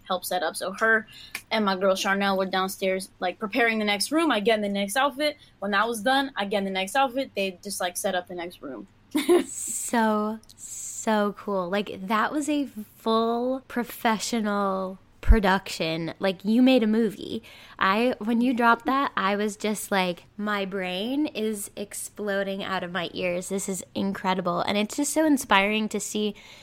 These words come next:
Speaker 2: someone do something so creative, because I feel like so often we're, f-, like, at least I can only speak for myself, but, like, focused on trying to fit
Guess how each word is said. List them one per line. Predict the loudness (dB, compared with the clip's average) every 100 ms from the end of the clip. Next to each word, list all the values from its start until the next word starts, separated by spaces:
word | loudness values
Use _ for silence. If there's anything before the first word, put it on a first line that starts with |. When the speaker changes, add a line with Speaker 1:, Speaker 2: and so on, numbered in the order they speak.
| -20 -8
Speaker 2:
someone | 0 2 4 2 2 0 -4 _ -12 -12 -6
do | 0 2 4 4 2
something | 0 2 4 6 4 4
so | 4 0
creative, | 0 2 2 2 0 -2 -6
because | -6 -2 0 2
I | 0
feel | 0 2 2
like | 0 -2
so | -2 2
often | 4 2 0 -2 -2 -2
we're, | -2 -2 -2 -4 -8
f-, | -20 -20 -14 0
like, | 2 4
at | 2 2
least | 2 0
I | -4
can | -2
only | -2
speak | -4 -8
for | -6 -4
myself, | -4 -6 -8 -10 -6
but, | -2
like, | -2 -4
focused | -4 0 2 2 0 0 -4
on | -6 -4
trying | -2 0 2 0
to |
fit | -2 -2 0 2